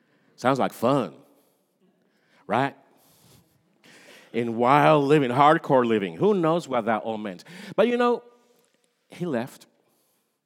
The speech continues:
And sometimes we think that when young people make those decisions, oh, parents, parents,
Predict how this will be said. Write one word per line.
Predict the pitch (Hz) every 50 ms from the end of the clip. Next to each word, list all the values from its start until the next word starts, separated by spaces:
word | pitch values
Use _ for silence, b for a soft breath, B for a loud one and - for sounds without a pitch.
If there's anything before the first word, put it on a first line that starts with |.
| _ _ _ _ _ _ _ _ _ _ _ _ _ _ _ -
And | 170 175 175
sometimes | - - 220 233 254 226 - 208 202 196 160 156
we | 165 185
think | 190 - - 185 180 175 180 170 - - - - - _ _ _ b b b b b b b
that | - 135 156 - 139
when | 147 139 143 135
young | 139 135 135 147 156 180 196
people | - - 185 180 180 185 165
make | 147 160 160 151
those | 156 160 151 -
decisions, | - 143 - - 160 170 170 - 131 117 - -
oh, | - 226 220 147 B B B B
parents, | - - 220 233 220 190 151 -
parents, | - - 196 240 226 170 127 117 - -